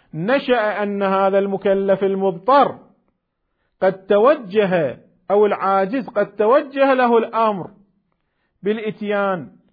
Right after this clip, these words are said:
بالتكليف الاضطراري، وجاء هو بالتكليف الاضطراري. هنا نعم يمكن أن نشك في أنه هل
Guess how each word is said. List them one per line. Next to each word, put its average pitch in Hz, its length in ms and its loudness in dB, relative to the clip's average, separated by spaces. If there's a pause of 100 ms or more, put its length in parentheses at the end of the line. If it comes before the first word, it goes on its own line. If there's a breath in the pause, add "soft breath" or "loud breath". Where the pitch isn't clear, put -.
(580)
بالتكليف 196 800 -6
الاضطراري، 165 1160 -4 (380)
وجاء 196 600 4
هو 160 180 -2
بالتكليف 151 560 -10
الاضطراري. 127 680 -10
هنا 147 340 -10
نعم 135 360 -14
يمكن 165 300 -10
أن 147 180 -10
نشك 240 460 -12
في 147 220 -12
أنه 135 340 -10
هل 208 280 -2